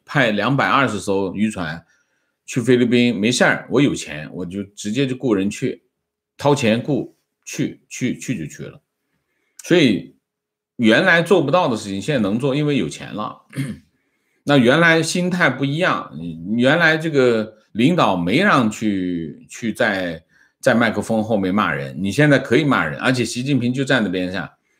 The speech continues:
你得，你一骂，这个人一骂，挺高兴，升官了，其他人不就跟着一起骂了？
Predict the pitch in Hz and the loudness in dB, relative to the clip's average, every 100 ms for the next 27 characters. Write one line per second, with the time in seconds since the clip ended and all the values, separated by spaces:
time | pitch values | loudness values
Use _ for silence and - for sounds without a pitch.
0 | _ - 92 107 123 120 107 113 131 165 | _ -6 0 2 2 0 0 4 6 6
1 | 156 - - 180 151 147 156 160 117 - | 4 2 -6 -2 2 4 4 2 0 -4
2 | 101 98 131 139 147 - - 135 143 147 | -4 2 4 4 0 -2 -2 2 6 6
3 | 139 - - _ _ _ - 110 117 110 | 4 2 -4 _ _ _ -6 -4 -2 -2
4 | 101 98 101 95 80 69 65 64 | -4 -4 -4 -6 -10 -12 -14 -18